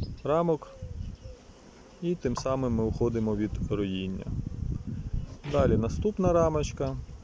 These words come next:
теж з печаткою, гарна. Ставимо до вулика і йдемо, беремо рамку з відкритим розплодом. Струшуємо її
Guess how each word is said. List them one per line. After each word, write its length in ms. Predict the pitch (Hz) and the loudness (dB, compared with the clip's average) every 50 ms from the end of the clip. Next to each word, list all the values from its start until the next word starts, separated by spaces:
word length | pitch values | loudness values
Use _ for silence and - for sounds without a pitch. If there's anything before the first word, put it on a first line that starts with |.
| - - - - - - | -20 -20 -18 -16 -10 -6
теж 200 | 180 160 139 - | -4 -4 -4 -4
з 40 | - | -4
печаткою, 800 | - 110 98 - - 160 165 160 - - - 135 123 120 120 117 113 113 113 117 | -6 -6 -4 0 0 2 2 0 -2 -2 -2 -2 0 -2 -2 -6 -10 -12 -8 -6
гарна. 460 | 113 127 139 135 127 117 110 107 107 - - - - - - - - - - - - - - - - - - | -2 -2 0 0 -2 -2 -4 -6 -8 -12 -14 -18 -20 -20 -20 -20 -20 -20 -20 -20 -20 -20 -20 -20 -20 -20 -20
Ставимо 540 | - - - 131 123 113 101 101 98 98 95 | -10 -4 0 2 2 2 2 2 0 -2 -2
до 160 | 95 95 98 | -2 -2 -2
вулика 600 | 101 123 156 175 165 151 143 - - 127 123 123 117 - - - - - - - - - - - - - - - | -2 0 0 2 2 2 0 0 -2 -4 -4 -4 -6 -8 -10 -8 -10 -10 -10 -10 -14 -18 -20 -20 -20 -12 -8 -4
і 40 | 190 | -2
йдемо, 440 | 185 170 151 135 135 135 135 131 120 | 0 0 2 2 4 4 4 4 4
беремо 380 | 110 110 110 117 117 110 107 | 4 4 6 6 4 4 4
рамку 380 | 104 107 110 110 110 104 - 101 | 4 4 4 2 0 -2 -2 -2
з 40 | 98 | -2
відкритим 540 | 98 90 - - 110 107 98 - 101 98 98 - - - - - - | -2 -4 -2 0 0 0 0 -2 -6 -6 -6 -10 -18 -20 -14 -10 -10
розплодом. 640 | - - - - 101 95 95 95 92 98 - 107 104 - - - - - - - | -8 -8 -8 -4 -2 0 0 0 -2 -4 -10 -10 -14 -16 -20 -20 -20 -20 -20 -20
Струшуємо 760 | - - - 160 175 190 175 - - 151 143 139 135 131 127 | -16 -8 -2 0 2 2 2 2 0 0 2 2 2 2 2
її 420 | 123 123 120 117 113 110 113 113 | 4 2 2 2 0 0 -2 -2